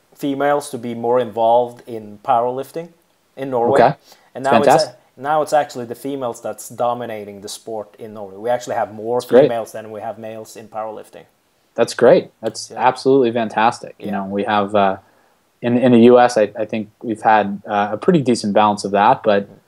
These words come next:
Speaker 2: you know, my, my favorite lifter of all time is, is, uh, Susie Hartwig Gary, who's kind of been a mentor to me in some ways as well. And she's, uh, uh, competes, competes here in the United States and is still competing, uh, technically a, a masters lifter, but still competes very, very competitively in the Open.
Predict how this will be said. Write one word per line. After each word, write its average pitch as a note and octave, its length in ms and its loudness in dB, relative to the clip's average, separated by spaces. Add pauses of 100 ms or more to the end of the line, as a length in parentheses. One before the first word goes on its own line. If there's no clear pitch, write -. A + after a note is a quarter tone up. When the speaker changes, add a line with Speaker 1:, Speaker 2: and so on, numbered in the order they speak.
(120)
Speaker 2:
you A#2 80 -6
know, A2 80 0
my, A#2+ 200 2
my B2 180 2
favorite B2+ 320 2
lifter B2 260 4
of A2+ 100 -2
all A2+ 140 2
time A#2 380 0
is, F#2+ 220 -12
is, G2 280 -10
uh, F#2+ 140 -6
Susie G#2+ 300 0
Hartwig G#2+ 320 2
Gary, G#2+ 340 4
who's G2 260 -6
kind A2 180 0
of G#2+ 60 0
been G#2+ 120 0
a G#2 40 -2
mentor G#2+ 340 2
to G#2 60 2
me G#2+ 160 2
in G2+ 80 0
some G#2 200 0
ways G2+ 220 4
as G2 140 -4
well. G2+ 280 6
And G2 180 -8
she's, G2+ 280 -2
uh, G2 220 -4 (480)
uh, F#2+ 360 0
competes, - 640 2
competes A2 320 2
here A2 120 4
in G#2+ 60 4
the A2 60 6
United G#2 180 4
States G#2+ 320 4
and F#2 80 -6
is F#2 80 -10
still A#2+ 200 4
competing, A2+ 460 0
uh, G2 280 -4 (480)
technically C3 480 2
a, A2 160 2
a A2 40 -6
masters A2 640 -2
lifter, A2 280 2
but G#2 280 0
still - 260 2
competes A2 440 -2
very, A#2 460 4
very A2 200 2
competitively G#2+ 580 -2
in G2+ 80 -4
the G2+ 100 -6
Open. G#2 380 0